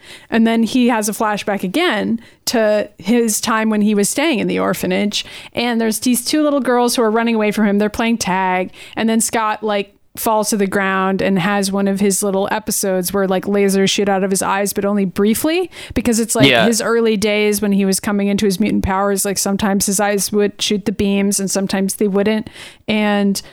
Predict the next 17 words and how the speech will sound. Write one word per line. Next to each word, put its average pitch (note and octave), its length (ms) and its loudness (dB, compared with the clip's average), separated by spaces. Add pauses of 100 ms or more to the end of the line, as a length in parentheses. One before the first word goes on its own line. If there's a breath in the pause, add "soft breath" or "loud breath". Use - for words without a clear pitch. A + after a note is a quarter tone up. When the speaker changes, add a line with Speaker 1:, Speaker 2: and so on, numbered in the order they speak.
(180 soft breath)
Speaker 1:
the A3+ 80 -2
girls G#3 320 0
run G#3+ 140 0
away G3 240 0
from G3 200 0
him. F#3+ 380 2 (360 loud breath)
And G#3+ 220 2
then G#3+ 80 4
Speaker 2:
Well, G#3+ 80 10
it's G#3 80 6
also D#4 220 4
never A#3+ 300 6
clear C#3 460 6
to, C3+ 320 4 (100)
like, C3+ 300 2
what C#3+ 280 4
degree A2 880 4